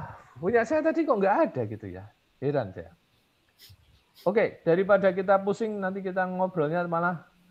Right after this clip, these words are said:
bagaimana mengatasi problem ini, <laughs> satu jam selesai nanti. Bisa nggak habis waktunya.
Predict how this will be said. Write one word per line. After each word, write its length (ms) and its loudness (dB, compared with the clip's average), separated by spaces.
bagaimana 560 -2
mengatasi 720 0
problem 480 -4
ini, 320 -2
<laughs> 160 -20
satu 320 -2
jam 320 2
selesai 480 -2
nanti. 240 -6
Bisa 320 0
nggak 240 2
habis 160 -4
waktunya. 480 0